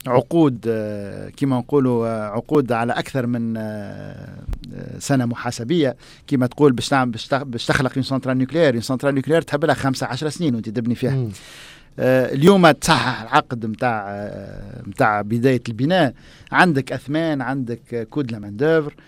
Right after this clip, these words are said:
Speaker 1: آه، على طول ما الأشغال،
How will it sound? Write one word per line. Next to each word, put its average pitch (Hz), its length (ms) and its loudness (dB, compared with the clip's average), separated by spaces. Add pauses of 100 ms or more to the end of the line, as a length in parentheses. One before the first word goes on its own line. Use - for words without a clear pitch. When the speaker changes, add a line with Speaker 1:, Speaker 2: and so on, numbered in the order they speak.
(380)
Speaker 1:
آه، 120 320 0 (460)
على 147 260 8
طول 160 540 6 (320)
ما 139 440 4 (140)
الأشغال، 113 1300 0